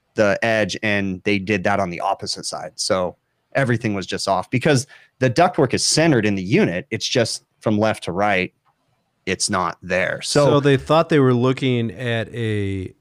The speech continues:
Speaker 2: the bottom view,
Speaker 1: Right,
Speaker 2: and they were
Speaker 1: they must
Speaker 2: looking at
Speaker 1: have.
Speaker 2: the top view.
Speaker 1: Yeah, because when I got in there and I measured it,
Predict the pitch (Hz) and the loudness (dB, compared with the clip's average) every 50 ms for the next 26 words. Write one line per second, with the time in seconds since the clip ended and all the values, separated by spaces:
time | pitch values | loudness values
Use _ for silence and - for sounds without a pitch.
0 | _ _ _ _ 95 92 92 117 107 90 82 104 101 107 117 143 151 165 180 165 | _ _ _ _ -20 _ -10 -8 -8 -8 -8 -8 -6 -4 -4 -2 -4 -4 -6 -8
1 | 170 180 185 180 180 185 190 190 95 98 101 101 95 120 120 117 113 127 120 117 | -8 -6 -4 -4 -2 -2 -2 0 2 2 2 2 2 0 0 0 2 2 4 4
2 | 123 123 120 127 120 107 92 90 92 92 90 127 131 135 135 135 - - 139 139 | 4 2 2 2 2 2 2 2 2 2 2 2 2 2 0 -2 -4 -6 -6 -4
3 | 143 143 143 143 147 147 131 - _ _ _ _ - 85 95 98 95 92 90 - | -2 -2 -2 -2 -2 -4 -6 -8 _ _ _ _ -8 -2 0 2 2 2 2 2
4 | 139 156 180 151 160 160 175 185 214 202 202 202 196 185 165 139 120 110 110 123 | 4 4 4 4 4 4 4 4 4 4 4 4 4 4 4 4 4 2 4 4
5 | 147 190 170 139 120 107 101 101 104 - | 2 4 2 2 2 2 2 2 2 0